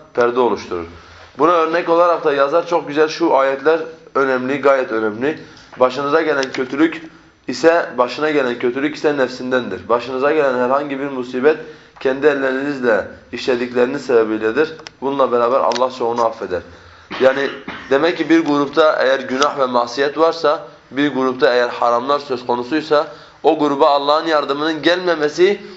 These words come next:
onların kendi elleriyle kazandıklarından dolayıdır. Yani bunu Allah'a atfetmeleri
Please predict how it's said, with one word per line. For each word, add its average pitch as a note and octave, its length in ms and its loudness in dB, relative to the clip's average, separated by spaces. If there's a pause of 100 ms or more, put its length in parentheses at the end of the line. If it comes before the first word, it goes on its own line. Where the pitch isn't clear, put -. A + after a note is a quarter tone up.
onların C#3+ 440 0
kendi D3+ 300 -2
elleriyle D3+ 580 0
kazandıklarından B2+ 840 -2
dolayıdır. F#2+ 380 0
Yani A#2+ 260 0
bunu C3+ 160 0
Allah'a B2+ 380 2
atfetmeleri A#2+ 720 -2